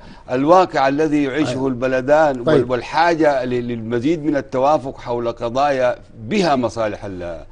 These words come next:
Speaker 1: البلدين والشعب.
Speaker 2: أيوة. أنا أحسب أخ الطيب، آه، هنالك إشكالية كبيرة في خطابنا الخارجي.
Speaker 1: مهم.
Speaker 2: آه، ينبغي أن نحرص على أن يكون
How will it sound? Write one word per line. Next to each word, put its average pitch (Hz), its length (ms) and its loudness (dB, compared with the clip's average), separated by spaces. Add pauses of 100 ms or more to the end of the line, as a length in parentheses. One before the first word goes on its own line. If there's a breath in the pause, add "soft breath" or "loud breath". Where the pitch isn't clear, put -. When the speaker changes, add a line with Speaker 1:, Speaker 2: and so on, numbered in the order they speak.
(160 soft breath)
Speaker 1:
البلدين 107 420 0
والشعب. 92 300 -8
Speaker 2:
أيوة. 107 240 -6 (360 soft breath)
أنا 156 200 0
أحسب 139 300 -6 (100)
أخ - 200 -10
الطيب، 107 400 -12 (340)
آه، 117 160 -10
هنالك 123 580 -8 (160)
إشكالية 110 720 -12 (100)
كبيرة 113 460 -12 (500)
في 104 220 -16
خطابنا 117 880 -10 (580)
الخارجي. 92 960 -14
Speaker 1:
مهم. 73 120 -14 (320 soft breath)
Speaker 2:
آه، 104 280 -12 (240)
ينبغي 101 720 -10 (400)
أن 104 280 -12
نحرص 101 560 -12 (220)
على 113 460 -6 (400 soft breath)
أن 104 180 -12
يكون 117 500 -10